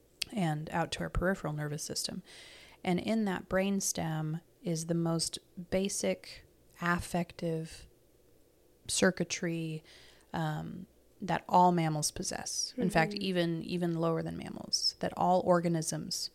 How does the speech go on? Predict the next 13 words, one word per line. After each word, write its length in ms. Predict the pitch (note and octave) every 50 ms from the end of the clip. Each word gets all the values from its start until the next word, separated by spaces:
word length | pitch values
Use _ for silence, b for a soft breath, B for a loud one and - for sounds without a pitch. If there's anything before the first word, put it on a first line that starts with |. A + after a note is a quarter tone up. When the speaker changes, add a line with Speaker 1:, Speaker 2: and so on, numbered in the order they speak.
| _ _ -
Speaker 1:
that 320 | E3 D#3+ D#3+ - - - -
we 140 | F3 E3+ D#3+
would 160 | D#3+ D#3+ D#3
recognize 580 | D#3+ D#3+ D#3 E3 - E3 D#3+ D#3+ E3 E3 D#3+ D#3
as 120 | D#3 -
some 220 | - - E3+ E3 E3+
kind 220 | - - D#3+ D#3+
of 100 | D#3 -
creature, 540 | - - - E3+ E3 - - - - - B B B B B B B B B B B
we 120 | - F3+ E3+
all 180 | E3+ F#3 F#3+ F#3
have 220 | E3 D#3 - -
'em. 160 | - - F3